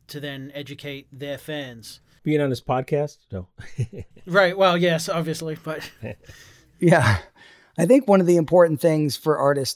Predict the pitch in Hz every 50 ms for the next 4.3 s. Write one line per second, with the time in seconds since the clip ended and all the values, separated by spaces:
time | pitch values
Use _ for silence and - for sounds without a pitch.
0 | - - 151 139 135 135 143 147 147 139 131 127 123 127 117 - - - 359 -
1 | 143 147 139 135 - - 135 139 147 - - 370 _ _ _ - 151 160 151 139
2 | 135 135 - - 135 127 120 - _ _ _ _ - - 143 143 151 151 143 135
3 | 139 - 143 131 135 127 - 139 127 123 123 123 120 - 143 131 127 - - 131
4 | 127 123 123 123 127 -